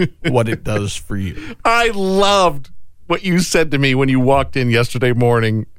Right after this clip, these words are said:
Speaker 2: Um,
Speaker 1: I'm driving, and, and this will shock some people. I'm driving on the bypass, and
Speaker 2: What?
Speaker 1: Yeah, I was driving on the bypass yesterday morning, and it gets to six o'clock, and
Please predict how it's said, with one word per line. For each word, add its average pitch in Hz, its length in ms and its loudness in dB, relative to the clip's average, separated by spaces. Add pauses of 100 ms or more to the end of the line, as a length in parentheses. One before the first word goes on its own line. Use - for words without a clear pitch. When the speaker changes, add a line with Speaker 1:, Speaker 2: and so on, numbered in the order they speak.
(120)
Speaker 2:
Um, 107 600 0 (420)
Speaker 1:
I'm 185 200 0
driving, 220 680 0 (260)
and, 165 500 -2
and - 220 -2
this 190 180 -2
will 220 120 2
shock 285 400 0
some 190 240 0
people. 135 480 -2 (880)
I'm 156 260 2
driving 226 520 0
on 190 160 2
the 180 40 -4
bypass, 123 1000 -2 (540)
and 135 540 2 (100)
Speaker 2:
What? 165 540 2
Speaker 1:
Yeah, 113 300 -2 (120)
I - 80 -2
was 147 140 -2
driving 185 340 2
on 190 120 -4
the 175 60 -8
bypass 139 480 0
yesterday 98 420 -6
morning, 95 420 -8 (640)
and 139 120 0
it 139 60 -2
gets 185 280 -6
to 170 100 -4
six - 320 -4
o'clock, 107 560 -4 (720)
and 147 500 0